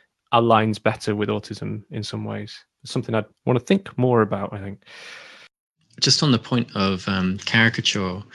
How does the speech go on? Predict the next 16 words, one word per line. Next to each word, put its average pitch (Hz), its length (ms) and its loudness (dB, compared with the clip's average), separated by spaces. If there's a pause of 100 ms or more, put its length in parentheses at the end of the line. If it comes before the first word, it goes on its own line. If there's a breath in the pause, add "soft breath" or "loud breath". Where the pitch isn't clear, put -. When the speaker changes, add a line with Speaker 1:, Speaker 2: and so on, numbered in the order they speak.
(340 loud breath)
Speaker 2:
I 107 120 4
mean, 101 380 4 (500)
a 113 60 -4 (220)
sort 113 220 0
of 101 240 -6 (100)
grotesque - 760 2 (380)
and 95 520 2 (220)
distorted, 101 840 2 (340)
no, 117 100 4
sorry, 101 280 0 (120)
uh, - 420 -12
a - 40 -10
caricature 151 560 0
is 123 300 4
a, 113 460 2
um, 107 540 -2